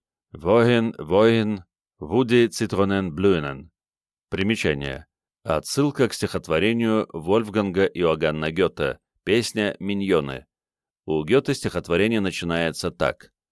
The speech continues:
«Ты знаешь ли край, где лимонные рощи цветут?» Согласно переводу Михаила Ларионовича Михайлова. Конец примечания. Не то чтобы обязательно Цитрунен,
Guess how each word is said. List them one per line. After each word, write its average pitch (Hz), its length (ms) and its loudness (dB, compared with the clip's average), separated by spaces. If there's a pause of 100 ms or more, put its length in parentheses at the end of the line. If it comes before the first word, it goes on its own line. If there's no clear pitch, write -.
(180)
«Ты 80 300 2
знаешь 85 520 0
ли 69 160 -4
край, 110 500 2 (140)
где 90 280 0
лимонные 107 600 2
рощи 101 340 2
цветут?» - 600 -6 (320)
Согласно 78 640 0
переводу 104 600 2
Михаила 85 680 0
Ларионовича 80 760 -2
Михайлова. 67 680 -2 (600)
Конец 85 440 -2
примечания. 71 840 -4 (920)
Не 92 160 -2
то 107 200 4
чтобы 92 400 4
обязательно 87 840 0
Цитрунен, 78 760 -4